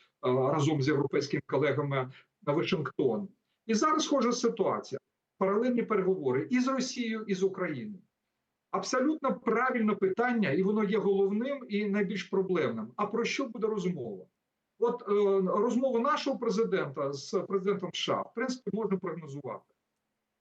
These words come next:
Е, коли наша делегація, зокрема Зеленський, поїхала в С Ш А, було очевидно. Головна тема, і Зеленський це анонсував: це зброя, постачання американської зброї для України,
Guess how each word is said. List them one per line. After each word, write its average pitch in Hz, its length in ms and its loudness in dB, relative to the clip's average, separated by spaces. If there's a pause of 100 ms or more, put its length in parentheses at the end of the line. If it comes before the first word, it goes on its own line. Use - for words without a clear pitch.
Е, 151 280 4 (840)
коли 220 460 4
наша 214 340 2
делегація, 190 640 2
зокрема 175 380 -2
Зеленський, 165 420 -2
поїхала 170 340 0
в 139 40 -4
С - 160 -2
Ш - 160 0
А, 226 220 0
було 185 120 4
очевидно. 120 640 -2
Головна 196 500 2
тема, 240 280 2
і 170 160 2
Зеленський 185 520 0
це 180 220 -4
анонсував: 202 600 -2 (180)
це 185 180 0
зброя, 165 580 0 (380)
постачання 185 500 2
американської 165 540 -4
зброї 156 300 -2
для 147 160 0
України, 139 680 -2